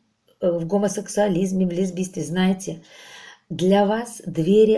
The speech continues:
открыты в любую секунду. Но чем быстрее, тем лучше. Жизнь такая короткая, чтобы ещё тратить эти, я не знаю, сокровенные минуты, часы, с-,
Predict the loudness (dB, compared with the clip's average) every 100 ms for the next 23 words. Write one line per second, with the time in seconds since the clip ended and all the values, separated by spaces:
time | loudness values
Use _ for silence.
0 | -2 -8 -10 -8 -4 -4 -6 -6 -6 -8
1 | -4 0 0 2 0 0 -4 -8 -6 -2
2 | -2 -4 -10 -18 -20 -20 -20 -20 _ _
3 | _ _ _ -12 -12 _ _ _ 0 2
4 | 4 2 4 2 2 -2 -2 -2 0 2
5 | 2 0 -2 0 0 0 -4 -6 -10 -10
6 | -10 -10 -10 -14 -12 -16 -18 -14 -10 -8
7 | -8 -8 -10 -10 -8 -6 -6 -6 -6 -4
8 | -4 -4 -10 _ _ _ 0 2 2 -2
9 | -8 -12 -14 -20 _ _ _ -4 -2 0
10 | -4 -6 -12 _ _ _ -2 0 0 0
11 | 0 0 -2 -2 -2 -2 0 2 2 -2
12 | -2 -2 -2 -2 -4 -4 -4 -6 -8 -8
13 | -8 -4 -4 -4 -10 _ _ _ _ _
14 | _ _ _ _ _ -8 -6 -6